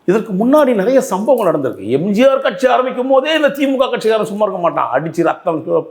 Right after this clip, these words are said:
மண்டை உடையுங்க. நான் இந்த ஒரே ஒண்ணு கே-, நம்ம எஸ் எஸ் ஆர் வந்து ஒரு நடிகர் இருந்தார் இல்லையா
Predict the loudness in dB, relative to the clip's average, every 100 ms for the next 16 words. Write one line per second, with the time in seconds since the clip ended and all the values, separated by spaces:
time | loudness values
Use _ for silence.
0 | -6 -4 -2 0 2 0 0 -4 -2 -2
1 | 0 -2 -2 -10 -12 -2 0 2 0 -4
2 | -4 -4 -2 -4 -2 0 0 0 -2 -2
3 | 0 0 0 2 2 2 0 -2 -4 -6